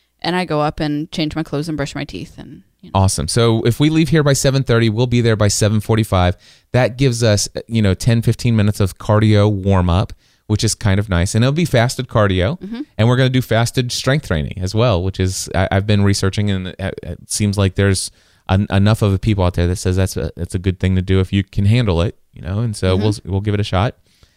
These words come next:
Speaker 2: And yeah, so we're gonna, we're gonna do that.
Speaker 1: I'm looking forward to it.
Speaker 2: I am as well.
Speaker 1: Yeah.
Speaker 2: I am as well. And, and we, by the way, we went and got, I,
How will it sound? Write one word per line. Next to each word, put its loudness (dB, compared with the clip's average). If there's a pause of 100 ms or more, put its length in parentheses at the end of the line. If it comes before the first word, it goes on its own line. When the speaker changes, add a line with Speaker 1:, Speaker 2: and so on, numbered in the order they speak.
(300)
Speaker 2:
And 2
yeah, 0 (200)
so 2
we're 2
gonna, 2
we're -2
gonna 2
do 4
that. -2 (420)
Speaker 1:
I'm -2
looking -4
forward 0
to -6
it. -8 (100)
Speaker 2:
I 4
am 4
as 0
well. 0 (140)
Speaker 1:
Yeah. -16 (260)
Speaker 2:
I 0
am 2
as -2
well. 2
And, 0
and 2
we, 2 (260)
by 4
the 4
way, 2
we 2
went 2
and -2
got, 0
I, -2